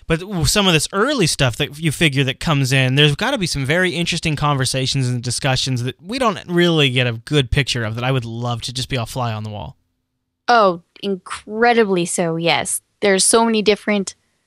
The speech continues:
Speaker 2: hurdles and obstacles or vetted processes, if you wanna be
Speaker 1: Yeah.
Speaker 2: technical and nice about it,
Speaker 1: Right.
Speaker 2: for the da-,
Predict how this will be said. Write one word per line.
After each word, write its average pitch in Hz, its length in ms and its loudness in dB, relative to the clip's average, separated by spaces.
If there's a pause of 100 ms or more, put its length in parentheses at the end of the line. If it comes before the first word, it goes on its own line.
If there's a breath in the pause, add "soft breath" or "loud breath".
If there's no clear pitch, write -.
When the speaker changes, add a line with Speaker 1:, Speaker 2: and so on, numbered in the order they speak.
(380)
Speaker 2:
hurdles 294 580 4
and 202 180 4
obstacles 208 680 2
or 175 320 4 (420)
vetted 202 320 4
processes, 180 840 0 (220)
if 190 140 -4
you 190 80 0
wanna 180 160 2
be 175 300 -2 (220)
Speaker 1:
Yeah. 135 260 0 (240)
Speaker 2:
technical 202 580 2
and 185 140 2
nice 180 240 2
about 170 240 -2
it, - 200 -4
Speaker 1:
Right. 160 220 -4 (160)
Speaker 2:
for 214 220 4
the 185 160 -4
da-, 214 180 2